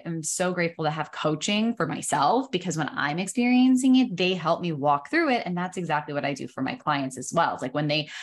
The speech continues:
come up against resistance, when they're experiencing self-doubt, it's the sign to be like, "Hey,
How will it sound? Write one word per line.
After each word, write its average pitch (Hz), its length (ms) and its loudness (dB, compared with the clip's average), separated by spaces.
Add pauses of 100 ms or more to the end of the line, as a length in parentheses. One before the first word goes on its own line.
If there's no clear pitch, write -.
(120)
come 202 180 2
up 185 120 2
against 170 300 -2
resistance, 185 520 -4
when 165 80 -2
they're 143 120 0
experiencing 170 680 0
self-doubt, 147 720 0
it's 156 140 -10
the - 100 -8
sign 147 380 -4
to 151 100 -10
be 139 60 -4
like, 135 140 -4
"Hey, 214 480 2